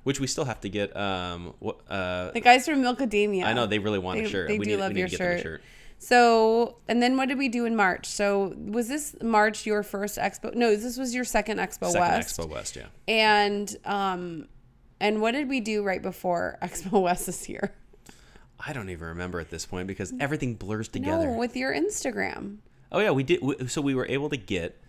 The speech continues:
Speaker 1: the official taste tester on Instagram.
Speaker 2: How
Speaker 1: How
Speaker 2: was that available?
Speaker 1: I don't know.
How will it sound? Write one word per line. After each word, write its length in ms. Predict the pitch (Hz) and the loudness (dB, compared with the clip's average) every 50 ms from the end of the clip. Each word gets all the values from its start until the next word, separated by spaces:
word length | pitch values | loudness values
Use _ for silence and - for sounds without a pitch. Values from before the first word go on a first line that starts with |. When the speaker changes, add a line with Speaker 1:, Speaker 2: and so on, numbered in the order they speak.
| - _ _ _ _ - - - - | -20 _ _ _ _ -20 -20 -20 -12
Speaker 1:
the 360 | - 101 107 104 98 95 - - | -6 -2 -2 0 0 0 -2 -4
official 380 | - - - - 131 - 143 127 | -8 -8 -6 -6 -6 -4 -6 -6
taste 340 | - - - 120 120 - - | -6 -6 -6 -6 -6 -4 -6
tester 500 | - 90 - - - 73 76 87 107 117 - - - - - - - | -6 -6 -6 -6 -8 -8 -10 -10 -12 -12 -16 -20 -20 -20 -20 -10 -4
on 200 | 92 101 107 110 | -2 -2 -2 -2
Instagram. 720 | - - 104 117 113 - 113 95 85 76 - 53 58 58 101 - - - - - - - - | -2 -4 -4 -4 -4 -4 -4 -4 -4 -6 -8 -10 -12 -12 -14 -18 -20 -20 -20 -20 -20 -20 -2
Speaker 2:
How 160 | - - 262 - | 4 6 8 10
Speaker 1:
How 60 | 311 | 10
Speaker 2:
was 80 | 392 415 | 8 8
that 140 | 440 440 415 381 | 6 4 4 4
available? 500 | 285 311 339 381 349 208 - - - - | 4 4 2 2 2 0 -2 -6 -4 -2
Speaker 1:
I 60 | 143 170 | 0 0
don't 100 | 202 208 | 2 2
know. 220 | 226 226 160 - | 0 -2 -2 -4